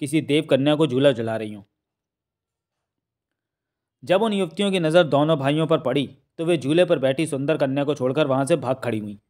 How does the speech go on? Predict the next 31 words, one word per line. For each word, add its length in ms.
"अरे, 300
वो 120
सब 180
तो 100
भाग 200
गई 120
भैया।" 300
"कोई 160
बात 240
नहीं, 180
मैं 140
झूले 320
में 120
बैठी 280
युवती 240
को 100
देखता 260
हूँ। 100
तुम 100
उन 100
युवतियों 280
को, 340
युवतियों 340
का 80
पता 260
करो 220
कि 40
वे 120
किधर 280
गई 200
हैं।" 120